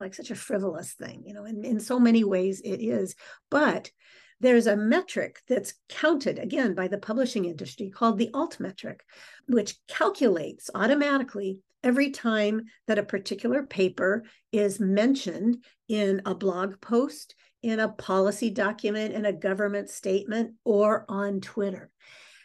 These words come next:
And so every time that somebody clicks on the link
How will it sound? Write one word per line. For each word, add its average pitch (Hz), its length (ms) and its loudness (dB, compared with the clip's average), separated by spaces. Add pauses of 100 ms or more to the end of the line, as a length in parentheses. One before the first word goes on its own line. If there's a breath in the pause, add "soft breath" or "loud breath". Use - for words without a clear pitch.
(280 loud breath)
And 208 360 2
so 233 440 6
every 240 340 2
time 233 600 -2
that 202 400 -2
somebody 208 760 -2 (760)
clicks 262 600 2
on 214 280 2
the 175 100 0
link 202 500 2